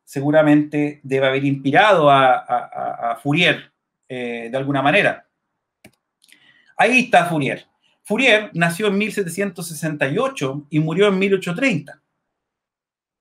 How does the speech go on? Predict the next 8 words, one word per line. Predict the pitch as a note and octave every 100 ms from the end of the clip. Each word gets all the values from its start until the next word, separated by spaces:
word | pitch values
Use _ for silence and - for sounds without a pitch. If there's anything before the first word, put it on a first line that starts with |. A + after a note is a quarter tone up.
| _ _ _ -
En | A#2
este, | C3+ C#3+ C#3
en | A#2+
este | C3+ D#3
periodo | D3 F#3 F#3+ C#3+
del | C3
siglo | C#3+ D#3
dieciocho, | D#3 G3 D3 C#3 G#3+ -